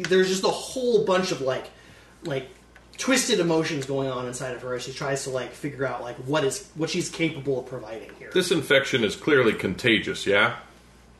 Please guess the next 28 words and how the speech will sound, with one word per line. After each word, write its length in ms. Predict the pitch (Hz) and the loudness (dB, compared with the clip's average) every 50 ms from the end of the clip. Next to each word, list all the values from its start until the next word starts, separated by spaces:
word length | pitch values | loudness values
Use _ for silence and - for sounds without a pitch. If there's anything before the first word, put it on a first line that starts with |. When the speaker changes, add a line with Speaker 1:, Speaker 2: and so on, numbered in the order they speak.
| _ _ _ - _ - - - - - - - - - - _ - _ - - - - - | _ _ _ -20 _ -20 -20 -20 -20 -20 -20 -20 -20 -20 -20 _ -20 _ -20 -20 -20 -16 -12
Speaker 1:
As 180 | 180 190 - - | -8 -6 -6 -2
far 200 | - 180 175 175 | 0 2 4 4
as 120 | 170 143 151 | 2 2 0
we 80 | 165 160 | 0 0
know, 240 | 160 156 147 135 | 2 2 2 0
yes. 340 | 131 139 156 151 131 - - - | 2 2 0 0 0 -2 -4 -6
Speaker 2:
So 220 | - - - 147 | -6 -2 2 2
you 60 | 139 127 | 2 4
should 200 | 131 131 117 - | 2 -2 -4 2
probably 460 | - 165 160 170 170 165 139 139 135 113 | 4 6 6 8 6 6 6 6 4 4
set 280 | - - 143 127 - | 6 6 4 4 4
priority 440 | - - 135 131 123 123 123 120 113 | 4 6 8 8 10 10 8 8 8
one, 260 | 107 104 107 107 104 95 | 6 6 6 4 4 6
getting 260 | 120 127 120 113 110 | 4 4 6 4 2
the 60 | 104 | 2
hard 260 | 101 117 117 113 101 | 4 4 4 4 6
drive 220 | 92 104 104 95 107 | 6 6 6 6 6
out 120 | 107 104 | 6 6
of 100 | 107 90 | 4 4
the 80 | 101 101 | 2 0
Obsidian 500 | 98 90 - - 120 110 107 101 101 98 | 0 -2 0 2 2 4 4 4 2 0
agenda, 420 | 92 85 87 107 104 101 95 95 | -2 0 2 4 4 4 2 0
'cause 180 | - - 98 90 | -2 -2 0 2
that's 220 | 135 165 175 - | 2 2 4 4
a 60 | 131 107 | 2 0
highly 380 | - - 123 127 127 117 113 107 | 2 2 4 4 6 6 4 2
concentrated 760 | 110 - 117 113 104 - - 98 - 113 107 98 92 85 - | 2 2 2 2 2 0 -2 -2 2 4 4 4 4 2 2
populace. 720 | 110 104 98 92 - 87 85 - - - - - - - | 2 2 2 2 0 -2 -4 -4 -8 -10 -14 -16 -16 -18